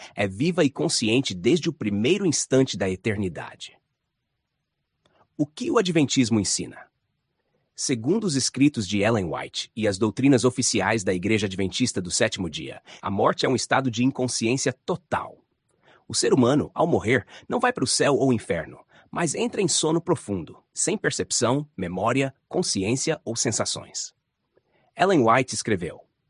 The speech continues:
"A teoria da imortalidade da alma foi uma das falsidades que Roma tomou emprestada do paganismo.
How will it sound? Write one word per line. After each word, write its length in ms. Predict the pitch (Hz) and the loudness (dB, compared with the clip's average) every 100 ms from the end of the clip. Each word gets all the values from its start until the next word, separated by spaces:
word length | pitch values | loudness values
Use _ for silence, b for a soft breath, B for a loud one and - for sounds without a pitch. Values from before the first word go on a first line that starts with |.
| _ | _
"A 80 | 104 | -2
teoria 360 | 127 117 156 | 2 4 4
da 100 | 165 | 4
imortalidade 640 | 139 120 110 104 98 117 107 | 6 4 4 2 4 2 2
da 160 | 110 | 0
alma 300 | 85 127 101 | 2 2 2
foi 260 | - - 127 | -2 0 4
uma 140 | 139 | 4
das 180 | - - | 2 -2
falsidades 760 | - 139 180 - 101 113 127 - | -2 -2 0 -2 2 2 2 -2
que 120 | 104 | -2
Roma 260 | 110 117 | 2 2
tomou 260 | 113 101 107 | 2 2 2
emprestada 520 | 113 - - - 123 120 | 2 0 -2 0 0 0
do 80 | |
paganismo. 560 | 98 104 95 80 - - | -2 -2 -2 -6 -12 -18